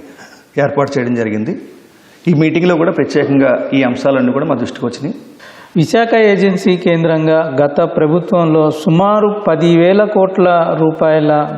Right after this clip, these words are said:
Speaker 2: దందా ఏడాదికి జరుగుతుంది అనేటువంటి ఒక అంచనా అయితే ఉంది. దాన్ని నియంత్రించటానికి, ఆ, ఎట్లాంటి చర్యలు తీసుకున్నారు?
Speaker 1: So,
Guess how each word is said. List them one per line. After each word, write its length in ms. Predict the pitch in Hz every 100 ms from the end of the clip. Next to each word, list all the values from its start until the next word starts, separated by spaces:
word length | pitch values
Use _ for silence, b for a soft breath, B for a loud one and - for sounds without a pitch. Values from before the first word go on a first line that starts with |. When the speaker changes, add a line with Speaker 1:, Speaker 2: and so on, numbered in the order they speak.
| 131
Speaker 2:
దందా 400 | 147 170 180 175
ఏడాదికి 500 | 151 151 160 156 160
జరుగుతుంది 720 | 143 143 143 139 147 143 143
అనేటువంటి 540 | 143 139 139 139 139 135
ఒక 160 | 131
అంచనా 360 | 135 151 185 180
అయితే 300 | 165 151 160
ఉంది. 320 | 151 127 127 175 - - B B 131
దాన్ని 500 | 127 160 202 208 202
నియంత్రించటానికి, 1300 | 175 185 226 220 214 196 - 175 165 156 170 170 - - - 175
ఆ, 280 | 156 147 147 147
ఎట్లాంటి 640 | 143 143 208 196 196 175
చర్యలు 580 | 170 - - 151 156 156
తీసుకున్నారు? 680 | 151 143 - 123 127 - - _ _ _ _ - - _ _ _
Speaker 1:
So, 60 | -